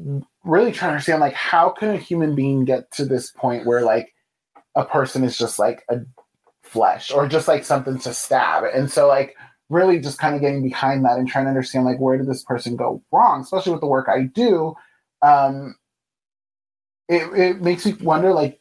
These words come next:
did this person not have anybody to talk to, you know, anybody to support them, to work through these, like, pains? I don't think your average person just goes and, and slays everybody, you know, like, there's reasons it, it happens and there's, you know,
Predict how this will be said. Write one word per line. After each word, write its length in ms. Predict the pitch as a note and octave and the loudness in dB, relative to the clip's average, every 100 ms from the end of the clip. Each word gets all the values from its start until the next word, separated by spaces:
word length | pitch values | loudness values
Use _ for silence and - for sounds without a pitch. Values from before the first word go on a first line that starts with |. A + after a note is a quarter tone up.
| - | -4
did 140 | D3+ | -2
this 160 | D3+ D3+ | 0 -2
person 320 | D#3+ D3+ E3 | -2 -2 0
not 240 | D3 C3+ B2+ | 0 0 0
have 260 | C3 C3 | -2 -2
anybody 480 | - C3 C3 B2 A#2 | -2 0 2 0 -2
to 120 | - | -6
talk 360 | - - D#3 - | -6 -2 -4 -6
to, 260 | - - A2+ | -14 -8 -4
you 120 | B2 | -2
know, 240 | A#2 A2+ | 0 0
anybody 340 | A#2+ C3 C3 B2+ | 2 2 2 0
to 100 | B2 | -4
support 520 | - A#2+ - C3+ C3 | -6 -6 -2 0 0
them, 200 | A2+ A2+ - - - - | -2 -4 -6 -20 -20 -4
to 100 | E3+ | 0
work 280 | D3 F3+ - | 2 2 2
through 160 | C#3+ | -2
these, 220 | B2+ A#2+ A2 | 0 -2 0
like, 280 | A#2+ A#2+ _ _ _ _ _ _ - | 0 -2 _ _ _ _ _ _ -10
pains? 440 | - B2 A2 G#2+ | -4 -2 0 0
I 100 | D3 | 2
don't 240 | F3+ F#3+ | 2 2
think 260 | G3 F#3+ - - _ _ - | 0 0 -4 -20 _ _ 0
your 140 | F#3 F#3 | 4 6
average 400 | E3+ E3+ E3 - | 6 4 -2 0
person 420 | F#3 E3+ D#3 C#3 | 0 0 -2 0
just 200 | D3 - | 0 2
goes 260 | D3+ D3 | 4 4
and, 200 | C3+ C3+ | 2 0
and 480 | C3+ C3 C3 C#3 - - | 2 2 2 0 -10 -8
slays 800 | - - - D3 D3+ C#3+ C3+ A#2+ - | -4 -2 0 4 4 4 2 -4 -2
everybody, 640 | - C#3+ C#3 C3 A2 A#2 A#2 | 2 2 0 -2 -2 -4 -4
you 160 | C3 | 0
know, 200 | C3 B2+ | 2 4
like, 200 | C3 C3 | 2 2
there's 260 | D#3+ D#3 C#3 | 2 0 0
reasons 560 | D3 G3+ F3 C3 G2+ A#2+ | 0 2 0 -2 -2 -2
it, 160 | C3+ - | -2 -2
it 80 | C3+ | -2
happens 640 | - - D#3 - G#2+ B2 | -2 0 -2 -2 -8 -2
and 120 | B2+ | 0
there's, 220 | C3 C3 | 2 0
you 180 | C3+ D3 | -2 0
know, 260 | C3+ B2 | 2 0